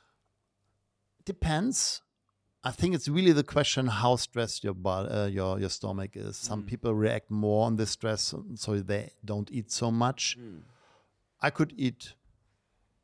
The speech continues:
Speaker 1: a lot the next day.
Speaker 2: Yeah.
Speaker 1: Yeah, and even the, the evening of the
Speaker 2: Mm.
Speaker 1: competition day, yes.
Speaker 2: Ah, okay, okay.
Speaker 1: But more light things, you know, like, mm, yeah, white bread or carbohydrates, of course, spaghetti, something like this, you, you love, and you have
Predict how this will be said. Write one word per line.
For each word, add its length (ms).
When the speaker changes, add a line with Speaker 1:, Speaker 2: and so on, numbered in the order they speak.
Speaker 1:
a 40
lot 400
the 100
next 300
day. 320
Speaker 2:
Yeah. 320
Speaker 1:
Yeah, 240
and 140
even 320
the, 160
the 180
evening 340
of 240
the 80
Speaker 2:
Mm. 40
Speaker 1:
competition 580
day, 220
yes. 180
Speaker 2:
Ah, 240
okay, 200
okay. 140
Speaker 1:
But 160
more 420
light 340
things, 360
you 60
know, 140
like, 340
mm, 500
yeah, 260
white 300
bread 380
or 320
carbohydrates, 600
of 60
course, 200
spaghetti, 640
something 300
like 200
this, 280
you, 100
you 60
love, 440
and 300
you 140
have 320